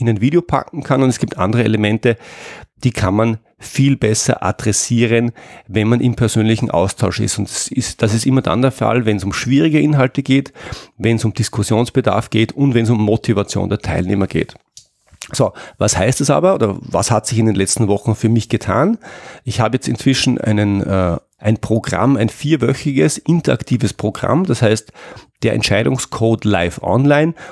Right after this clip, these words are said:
Du brauchst es nicht online zu suchen, denn es gibt's noch nicht online. Ich beschre-, spreche das vorläufig nur mit meinen B two B-Business-Kunden. So,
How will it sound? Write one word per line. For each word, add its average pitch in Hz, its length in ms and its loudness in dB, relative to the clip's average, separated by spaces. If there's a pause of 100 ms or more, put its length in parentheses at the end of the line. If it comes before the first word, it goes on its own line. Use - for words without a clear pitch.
(140)
Du 117 80 0
brauchst 120 300 0
es - 40 -8
nicht 160 200 0
online 113 260 2
zu 113 140 -2
suchen, 147 400 0
denn 117 260 2
es - 180 -4
gibt's - 280 -4
noch 104 120 -2
nicht 104 220 -2
online. 113 400 2
Ich - 280 -8
beschre-, 107 360 0
spreche - 300 -6
das 117 100 -2
vorläufig 117 400 -2
nur 127 160 2
mit 135 140 -2
meinen 104 260 0
B 123 140 0
two 104 160 -4
B-Business-Kunden. 156 880 0 (640)
So, 139 180 0